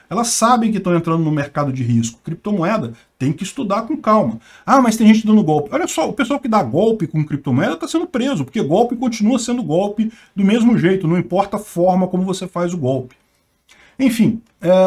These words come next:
acho uma porcaria completa e pode impedir coisas muito legais, esse tipo de coisa. Olha só um exemplo aqui de uma carteira bacana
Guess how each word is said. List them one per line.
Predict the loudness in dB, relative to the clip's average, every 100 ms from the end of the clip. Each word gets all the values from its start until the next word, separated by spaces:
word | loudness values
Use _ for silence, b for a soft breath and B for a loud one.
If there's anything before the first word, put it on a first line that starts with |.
| 4
acho | 0 2
uma | 0
porcaria | 0 0 2 2 2
completa | 0 -2 -2 -2 -4
e |
pode | -2 2 4
impedir | 4 2 0 -2
coisas | -4 -2 4
muito | 4 4
legais, | 0 0 2 2 0
esse | -4
tipo | -6
de | -6
coisa. | -2 -2 -4 B B -6
Olha | -4
só | -2 0
um | 0
exemplo | 2 2 0
aqui | -2 -2
de |
uma | -2
carteira | -2 -4 -2 0 2
bacana | 2 0 2 2 2